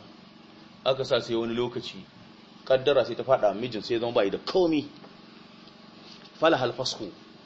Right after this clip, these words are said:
Tana da zaɓi ta ce ba za ta, ba za ta tare ba. An ɗaura aure, ya biya masa sadaki komi. Ya ce akwai gyare-gyaren da bai gama ba ne. Kaddara sai ta zo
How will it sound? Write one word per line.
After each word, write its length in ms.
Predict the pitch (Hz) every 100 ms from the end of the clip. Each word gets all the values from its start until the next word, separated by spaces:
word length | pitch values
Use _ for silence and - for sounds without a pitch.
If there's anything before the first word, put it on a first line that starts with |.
| - - - - - - - -
Tana 200 | 147 127
da 80 | 101
zaɓi 280 | 120 107
ta 100 | 95
ce 120 | 95 117
ba 100 | 107 113
za 0 | 113
ta, 60 | 85
ba 180 | 110
za 80 | 120
ta 120 | -
tare 160 | 92 87
ba. 120 | 69 - - - - - - - - - - - - - - - - - - - - -
An 120 | 127 143
ɗaura 300 | 151 156 131
aure, 400 | 117 120 123 113 - - - - - - - - - - - - -
ya 160 | - 165
biya 160 | 196 190
masa 220 | 196 160
sadaki 320 | 143 135 147 -
komi. 320 | 180 190 175 - - - - - - - - - - - - - -
Ya 60 | 98
ce 260 | 131 120 101
akwai 260 | 110 139
gyare-gyaren 500 | 156 135 135 127 127
da 80 | 117
bai 120 | 101
gama 240 | 101 120 107
ba 100 | 98
ne. 120 | 92 - - - - -
Kaddara 360 | - 123 143 123
sai 100 | 110
ta 100 | 107
zo 200 | 101 101